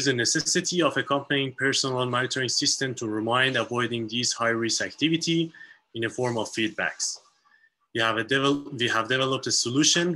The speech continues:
which make it possible to monitor the face touches, control,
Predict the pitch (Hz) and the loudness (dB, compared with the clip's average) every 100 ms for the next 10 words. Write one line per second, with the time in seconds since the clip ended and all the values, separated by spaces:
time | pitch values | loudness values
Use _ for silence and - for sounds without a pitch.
0 | 165 - 123 123 170 - 123 - 139 143 | -4 -6 -2 -2 -4 -4 -2 -2 0 -2
1 | 139 - 113 117 117 123 113 101 - 131 | -2 -6 -2 0 0 -2 -4 -4 -2 -2
2 | - 139 - 139 143 - - - 110 - | 0 0 2 2 2 -2 -6 -6 -2 0
3 | 127 127 | 0 2